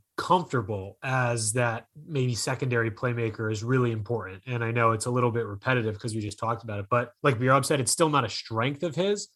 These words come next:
So if he can look more comfortable and work that seamlessly into his game,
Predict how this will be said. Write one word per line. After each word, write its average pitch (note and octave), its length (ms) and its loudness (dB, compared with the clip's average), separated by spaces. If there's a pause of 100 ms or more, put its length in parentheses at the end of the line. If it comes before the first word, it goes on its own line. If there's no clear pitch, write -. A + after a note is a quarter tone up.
(240)
So C#3 320 8
if D3+ 220 0
he E3+ 120 0
can C#3 320 2
look D3+ 220 4
more C3+ 180 2
comfortable B2 520 0
and A2 120 -2
work A#2 240 0
that A#2 160 0
seamlessly A2 840 -2
into D3 260 2
his B2+ 160 4
game, A#2+ 460 2